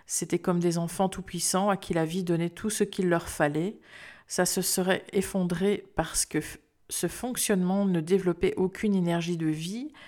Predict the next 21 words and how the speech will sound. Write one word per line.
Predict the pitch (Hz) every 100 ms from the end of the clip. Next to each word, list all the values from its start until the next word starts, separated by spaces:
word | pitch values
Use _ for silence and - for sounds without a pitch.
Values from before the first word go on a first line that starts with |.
| - - - -
Et | -
il | 175
a | 170
fallu | 190 208
la | 185 170
chute | - 233 233
pour | - -
que | -
la | 160
dualité | 160 190 190 - 165
humaine | 156 175 170
s'installe | 165 165 147 - - 196 202
et | 156
que | -
les | 160 156
hommes | 190 190
évoluent | - 175 180 175 190
dans | 170
leur | 147 147
expérience | - - - 170 170 175 165
d'incarnation. » | 156 160 156 151 - - 127